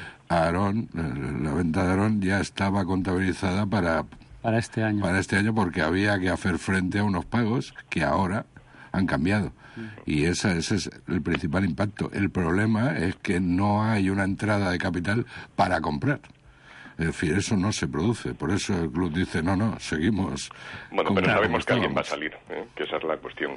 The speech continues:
Speaker 3: Y en cuanto alguien salga, se desbloquea esa posibilidad. También es cierto que con el aumento de masa salarial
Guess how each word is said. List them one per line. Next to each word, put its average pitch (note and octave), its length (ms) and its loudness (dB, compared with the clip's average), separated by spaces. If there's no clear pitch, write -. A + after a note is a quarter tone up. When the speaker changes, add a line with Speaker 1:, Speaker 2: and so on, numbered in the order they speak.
Speaker 3:
Y D#2 400 -4
en D2 120 -4
cuanto D#2+ 340 0
alguien F2+ 240 0
salga, F#2 340 0
se F2+ 80 -6
desbloquea D2 460 -4
esa D2 140 -4
posibilidad. D#2+ 500 -2
También E2 320 -2
es F2+ 140 2
cierto G2+ 240 -2
que F#2+ 80 -2
con D2 200 -6
el C2+ 120 -2
aumento D#2 300 -4
de E2 80 -2
masa E2 200 -2
salarial F2 420 0